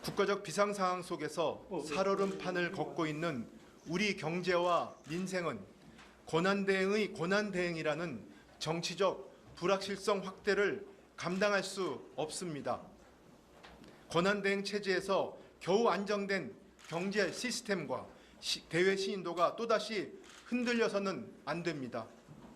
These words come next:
글로벌 통상 전쟁이라는 국가적인 비상시국에 국정 컨트롤 타워의 부재는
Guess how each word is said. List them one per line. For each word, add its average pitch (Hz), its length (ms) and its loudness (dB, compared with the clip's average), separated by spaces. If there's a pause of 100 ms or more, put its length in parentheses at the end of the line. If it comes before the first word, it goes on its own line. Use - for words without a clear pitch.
(540)
글로벌 190 320 2
통상 214 420 0
전쟁이라는 190 880 0 (200)
국가적인 214 600 0
비상시국에 214 800 -2 (460)
국정 180 560 -2
컨트롤 208 520 0
타워의 202 440 2
부재는 185 560 -2